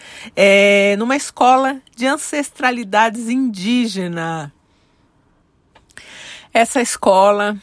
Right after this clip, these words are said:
liderada aí pela minha amada Raquel, maravilhosa, beijo Raquel, beijo meninos,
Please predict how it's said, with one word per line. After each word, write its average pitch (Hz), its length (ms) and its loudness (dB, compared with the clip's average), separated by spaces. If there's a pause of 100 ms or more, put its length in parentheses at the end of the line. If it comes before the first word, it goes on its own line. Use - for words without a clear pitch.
liderada 190 680 0
aí 180 200 -8
pela 175 280 -8
minha 190 260 -6
amada 190 580 -2
Raquel, 185 840 -8 (120)
maravilhosa, 175 840 -8
beijo 175 380 -10
Raquel, 175 580 -4
beijo 180 380 -10
meninos, 196 920 -6